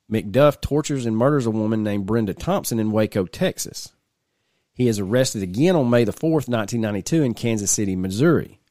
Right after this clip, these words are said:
Now, McDuff would be put to death on November seventeenth, nineteen ninety-eight. You may be asking yourself, "What does this old boy have to do with Angie's case?" Well, people in Clinton believe that since McDuff was caught in Missouri,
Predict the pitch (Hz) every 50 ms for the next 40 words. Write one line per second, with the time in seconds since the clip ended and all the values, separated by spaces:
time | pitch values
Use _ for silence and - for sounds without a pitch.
0 | _ _ _ _ _ _ _ _ _ _ _ _ _ _ - 117 113 110 110 107
1 | - 104 120 147 190 190 - 160 135 - _ _ _ 123 120 113 110 110 - _
2 | _ 123 120 113 - 135 139 131 123 113 104 127 127 123 - 113 104 110 113 117
3 | 104 113 110 101 - - 113 101 104 92 - 120 113 85 95 98 101 98 - -
4 | 101 95 92 90 90 87 90 95 117 117 90 - - _ _ _ _ _ - 127
5 | 131 165 170 180 180 185 170 160 151 139 - - 110 104 92 - - 98 95 95
6 | 92 - - _ _ _ - 120 135 - 131 135 123 123 135 127 - 127 117 113
7 | 110 110 113 110 107 110 101 - 101 98 101 98 92 92 92 92 82 87 82 -
8 | - - 151 123 76 65 - - 87 92 98 104 104 107 110 98 - _ _ _
9 | - - 120 110 107 110 107 101 92 - - - 202 220 - 139 143 117 107 110
10 | 110 113 113 113 110 95 90 - - - 123 98 - - 98 73 90 98 120 127
11 | 120 - 107 92 - - - 120 123 - - 107 98 92 98 98 117 175 269 254
12 | 151 117 113 117 117